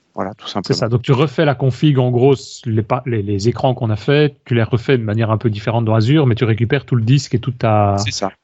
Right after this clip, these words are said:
Speaker 1: Ouais.
Speaker 2: toute ton installation, quoi. Mais
Speaker 1: C'est
Speaker 2: pour transférer, c'est, c'est quoi ? Si tu transfères, euh, cent vingt gigas ou cent vingt-huit gigas, euh, bah, il te faut une bonne
Speaker 1: Commande,
Speaker 2: bille.
Speaker 1: enfin, il y a plein, il y a plein, ou via un explorateur de stockage Azure.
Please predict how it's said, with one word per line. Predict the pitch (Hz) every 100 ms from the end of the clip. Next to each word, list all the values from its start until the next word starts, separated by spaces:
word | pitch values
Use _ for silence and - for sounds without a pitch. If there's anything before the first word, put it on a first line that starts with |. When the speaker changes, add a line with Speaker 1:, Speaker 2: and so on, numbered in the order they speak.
| _
Speaker 1:
Ouais. | 107
Speaker 2:
toute | 127
ton | 127 117
installation, | 113 110 117 - 107
quoi. | 147 - - 147
Mais |
Speaker 1:
C'est | 131
Speaker 2:
pour | 147
transférer, | - 131 - 135 151 185 196 - 151
c'est, | - 139
c'est | 135
quoi ? | 131 123 113
Si | 110
tu | 104
transfères, | 117 127 120 139 127
euh, | 123 117
cent | 117 123
vingt | 117 113
gigas | 107 127 160
ou | 147
cent | 123 113
vingt-huit | 107 120
gigas, | 104 107 143 160 - _ _ -
euh, | 123 123
bah, | 113 110
il |
te | 107
faut | 123
une |
bonne | 92
Speaker 1:
Commande, | 117 -
Speaker 2:
bille. | 110 - _
Speaker 1:
enfin, | - 98
il |
y |
a | 95
plein, | - 101
il | 101
y |
a | 95
plein, | 107 101
ou | 101
via | 98 110
un | 107 107
explorateur | 104 - 107 104 - 104
de | 101
stockage | - - 104 95
Azure. | 95 92 117